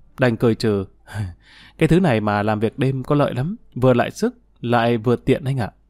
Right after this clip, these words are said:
"Hồi anh em mình ở chiến trường mà có những thứ này là có thể cứu sống được cả mạng người đấy.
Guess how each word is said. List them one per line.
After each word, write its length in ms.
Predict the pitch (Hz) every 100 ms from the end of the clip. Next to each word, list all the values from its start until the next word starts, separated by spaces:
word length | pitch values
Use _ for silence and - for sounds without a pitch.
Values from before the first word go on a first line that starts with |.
| _ _ _ _ _ _ _ _
"Hồi 200 | - 120
anh 140 | 127
em 120 | 135 120
mình 160 | 110
ở 80 | 101
chiến 180 | - 156
trường 260 | 135 104
mà 60 | 107
có 160 | - 131
những 160 | 185
thứ 120 | 160
này 200 | 185 110
là 100 | 104
có 140 | 104 175
thể 100 | 123
cứu 180 | - 156
sống 200 | 165 196
được 140 | -
cả 140 | 107
mạng 200 | 104 101
người 160 | 110 107
đấy. 200 | 110 175